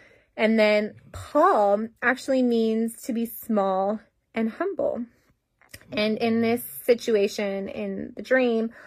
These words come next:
Paul was crushed by the queen. So we're gonna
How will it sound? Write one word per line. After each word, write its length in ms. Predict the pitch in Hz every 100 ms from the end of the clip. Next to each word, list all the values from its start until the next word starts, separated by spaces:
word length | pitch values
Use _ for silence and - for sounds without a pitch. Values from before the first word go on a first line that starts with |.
| - _
Paul 380 | - 247 226 220
was 240 | 208 214 -
crushed 680 | - - 196 196 - -
by 160 | - -
the 120 | -
queen. 580 | - - 196 - - 240 - - -
So 240 | - 254 226
we're 140 | 226
gonna 260 | 226 233